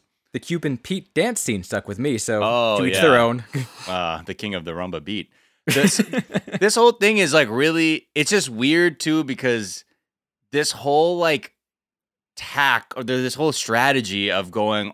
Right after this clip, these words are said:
Speaker 2: all in against the C D C, I'm not sure that that's helping his numbers in terms of how the public is already very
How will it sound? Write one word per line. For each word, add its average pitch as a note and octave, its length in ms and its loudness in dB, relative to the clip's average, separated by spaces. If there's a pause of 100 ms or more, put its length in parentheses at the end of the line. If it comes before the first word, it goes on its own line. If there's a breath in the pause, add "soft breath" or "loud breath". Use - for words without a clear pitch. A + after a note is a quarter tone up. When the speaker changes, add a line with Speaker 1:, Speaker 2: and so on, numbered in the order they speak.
Speaker 2:
all A#2+ 400 2
in G#2+ 420 0
against G2 680 -4
the G2 100 -6
C G#2+ 260 -6
D G2+ 160 -8
C, A2 580 -6 (460)
I'm C#3 100 0
not G3+ 180 0
sure F#3 260 0
that D#3 320 2
that's C3+ 240 0
helping C#3+ 420 -2
his A2 220 -4
numbers A#2+ 520 -2
in A2 100 -4
terms A#2+ 300 -4
of G#2 80 -4
how A#2 140 0
the A2 160 -4
public A#3+ 500 0
is B2 120 -2
already B2+ 400 4
very B2+ 640 0